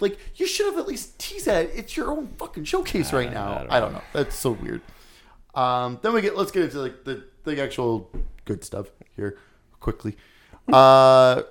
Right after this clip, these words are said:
Speaker 1: Resident Evil Village Gold Edition is coming on October twenty-eighth. It will include, spoiler alert,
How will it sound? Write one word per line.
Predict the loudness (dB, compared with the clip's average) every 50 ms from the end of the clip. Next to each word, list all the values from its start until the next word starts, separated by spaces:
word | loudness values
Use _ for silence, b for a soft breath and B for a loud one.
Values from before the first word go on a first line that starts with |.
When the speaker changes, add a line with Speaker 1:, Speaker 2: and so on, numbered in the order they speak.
| -20 _ -8
Speaker 1:
Resident | 2 2 2 4 4 0 0
Evil | 2 2 0
Village | 2 2 2 2 2 2 0 -2 -6 -2
Gold | 0 0 2 2 0
Edition | 0 0 -2 -2 0 -2 -2 -2
is | -2 -6 -6
coming | -2 2 2 2 2 2 -2 -4
on | -4 -6 -6
October | -6 -6 -6 -8 -8 -8 -10
twenty-eighth. | -12 -12 -12 -12 -12 -14 -14 _ -8 -6 -6 -6 -10 -14 -20 _ -4
It | -2 -2 -2
will | 0 0 0 0
include, | 0 0 -6 -10 -2 2 2 4 4 2 0 -4 -6 b b b b b b b b b b b b b b b b _ _ _ _ _ _
spoiler | -16 -10 -8 -6 -6 -6 -6 -6
alert, | -8 -8 -10 -12 -16